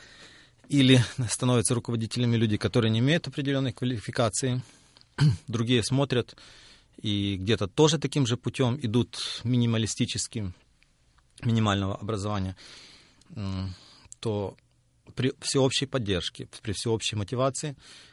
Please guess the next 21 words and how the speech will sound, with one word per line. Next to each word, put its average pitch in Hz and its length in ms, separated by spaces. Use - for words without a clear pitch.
каждый 110 340
музыкально 98 500
одарённый 98 440
человек 120 500
должен 98 380
максимум 107 680
выжать 120 360
из - 120
того 101 200
дарования, 98 480
которое 95 320
Господь 87 400
ему 95 140
даровал. 90 420
Э, - 260
это 87 420
музыкальная 135 480
школа, 143 300
это 101 160
самое 113 340
начало. 135 460